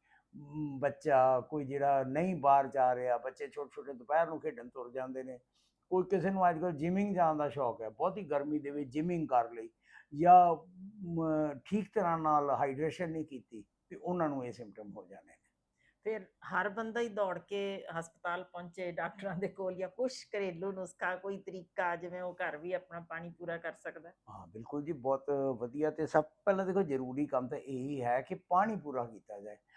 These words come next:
Speaker 1: ਸੋ ਸਿੰਪਲ ਆਪਾਂ ਪਾਣੀ ਨਹੀਂ ਪੀਣਾ ਹੈਗਾ, ਫੋਕਾ ਪਾਣੀ ਨਹੀਂ ਪੀਣਾ, ਇੱਕ ਓਰਲ ਰੀਹਾਈਡਰੇਸ਼ਨ ਸੋਲਿਊਸ਼ਨ, ਕਿਉਂਕਿ ਕਮੀ ਕੀ ਹੋਣੀ ਹੈ, ਇੱਕ ਸੋਡੀਅਮ ਦੀ ਤੇ ਇੱਕ ਪੋਟਾਸ਼ੀਅਮ ਦੀ।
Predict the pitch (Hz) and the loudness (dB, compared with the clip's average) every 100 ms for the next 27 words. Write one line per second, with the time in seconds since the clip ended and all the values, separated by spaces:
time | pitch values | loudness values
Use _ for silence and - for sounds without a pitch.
0 | - - 254 254 - - - 170 160 - | -20 -2 0 0 -4 -10 -2 0 0 2
1 | 180 175 160 - - - 156 - 175 175 | 4 4 -2 -10 -10 4 4 4 0 2
2 | 147 156 165 156 160 139 131 120 117 120 | 2 2 0 -2 -4 -6 -4 -4 -2 -2
3 | 143 165 156 175 151 143 135 127 156 156 | -2 0 2 4 4 2 0 -4 -6 -6
4 | 127 135 185 - - 165 - - - 160 | -10 -8 -8 -10 -12 -12 -10 -12 -6 -2
5 | 160 170 170 131 143 151 139 127 120 113 | 0 2 0 -2 -2 0 0 -4 -8 -12
6 | - 123 - 110 107 - 190 240 _ _ | -12 -20 -20 -20 -18 -12 -10 -10 _ _
7 | _ 214 202 240 196 202 220 233 226 214 | _ -4 -2 0 2 0 0 0 -2 -2
8 | 208 208 196 - 165 175 - 151 156 185 | -2 -4 -4 -10 -10 -8 -4 -2 0 -2
9 | 185 180 175 160 143 123 104 104 110 104 | -4 -8 -6 -8 -8 -10 -12 -16 -20 -20